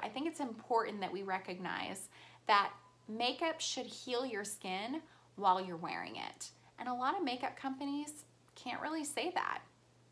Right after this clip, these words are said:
Sheer Minerals makeup, what I love about it is it does actually heal your skin while you're wearing it. So not only is your skincare working with your skin,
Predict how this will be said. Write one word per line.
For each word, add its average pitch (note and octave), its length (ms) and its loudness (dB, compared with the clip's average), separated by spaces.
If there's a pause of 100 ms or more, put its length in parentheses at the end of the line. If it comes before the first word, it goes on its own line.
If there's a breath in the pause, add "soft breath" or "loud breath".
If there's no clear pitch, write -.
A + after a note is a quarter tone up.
(480)
Sheer C#4 340 2
Minerals A#3+ 460 0
makeup, A3+ 500 -4
what G#3+ 140 -2
I G#3+ 120 0
love G#3 260 0
about C#4 360 2
it F4+ 180 0 (380 loud breath)
is G#3+ 360 2 (160)
it A#3 260 -4
does A#3+ 300 2
actually A#3 380 0
heal A3+ 380 -2
your G#3+ 260 -2
skin G3+ 500 -2 (120)
while G3+ 240 4
you're G3 180 -6
wearing F3 400 -4
it. - 200 -8
So B3+ 200 0
not C#4+ 300 4
only A3 300 2
is G3 140 -4
your F#3 100 -6
skincare C4 640 0
working A3+ 320 0
with A3 180 -6
your G#3+ 120 -4
skin, G3 400 -2